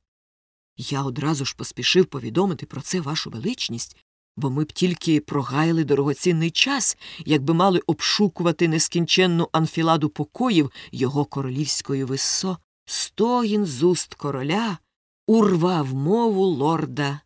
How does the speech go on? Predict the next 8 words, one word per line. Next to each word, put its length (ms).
Гертфорда. 1000
Трохи 360
згодом 560
король 400
промовив 800
з 120
глибоким 540
сумом: 540